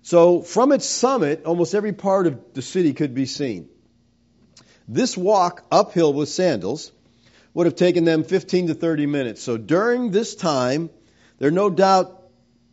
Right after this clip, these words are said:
talking and thinking about what Yeshua had just said to them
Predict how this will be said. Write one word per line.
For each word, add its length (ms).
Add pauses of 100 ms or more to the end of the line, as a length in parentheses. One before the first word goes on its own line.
(120)
talking 560
and 120
thinking 400
about 280
what 140
Yeshua 440
had 180
just 320
said 280
to 80
them 420